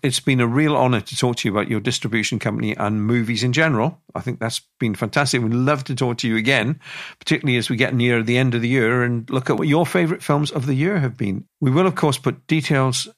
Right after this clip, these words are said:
in our show notes of where to find things. But can you once again tell our listeners, as they sign off, where they can find your site?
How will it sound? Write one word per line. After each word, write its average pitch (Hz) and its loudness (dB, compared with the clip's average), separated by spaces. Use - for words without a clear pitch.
in 143 4
our 151 4
show 123 2
notes 110 -2
of 107 -2
where 107 0
to - -6
find 117 0
things. 160 -4
But 120 -2
can 143 0
you 151 0
once 151 2
again 143 2
tell 151 0
our 156 2
listeners, 151 -2
as 117 -2
they 120 -4
sign 131 0
off, 156 -2
where 120 2
they 127 0
can 127 -2
find 123 -2
your 120 -2
site? 92 -2